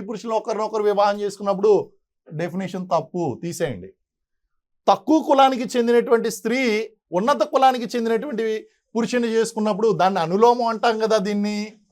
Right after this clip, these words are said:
దీన్ని అనులోమ వివాహము అంటాము. సమాన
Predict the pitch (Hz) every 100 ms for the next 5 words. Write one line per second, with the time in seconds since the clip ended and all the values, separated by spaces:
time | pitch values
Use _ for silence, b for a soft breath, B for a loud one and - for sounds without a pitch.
0 | _ 143 175 226 277 - 175 190 220 208
1 | 208 202 190 185 190 170 185 180 165 160
2 | 156 156 123 101 - _ _ _ _ _
3 | _ _ _ _ _ - _ _ _ _
4 | _ _ _ _ - - _ _ - _
5 | _ _ _ _ _ _ _ _ _ _
6 | _ _ _ _ _ - 143 202 247